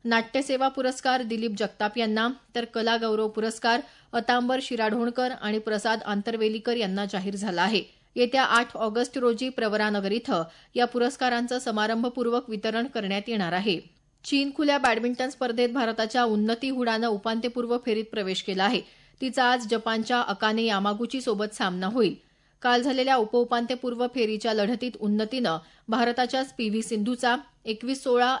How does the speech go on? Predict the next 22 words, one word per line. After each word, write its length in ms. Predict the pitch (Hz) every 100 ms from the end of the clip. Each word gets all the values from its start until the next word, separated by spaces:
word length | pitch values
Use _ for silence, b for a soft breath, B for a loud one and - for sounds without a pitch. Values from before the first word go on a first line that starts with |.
| -
एकोणीस 420 | 208 226 226 226
एकवीस, 400 | 214 214 233 240
एकवीस 460 | 208 196 214 233 -
तेरा 260 | 254 175 -
असा 220 | 190 208
पराभव 420 | 202 196 175 202
केला. 260 | 202 220 185 - B B 247
याच 220 | 247 247
स्पर्धेच्या 480 | - 262 262 277 269
पुरुष 360 | 262 247 269 262
दुहेरीत 340 | 262 254 262
भारताचे 540 | 233 226 214 220 226
सात्विक 400 | 226 208 190 233
साईराज 440 | - 233 226 226 226
रँकीरेड्डी 680 | 208 180 214 214 202 220 262 B B B
आणि 180 | 226 233
चिराग 280 | 247 240 247
शेट्टी 300 | 262 233 240
या 120 | 226
जोडीनं 460 | 208 202 254 220 160 B B B
इंडोनेशियाच्या 760 | 240 240 254 262 262 240 247
जोडीचा 500 | 214 196 214 214 240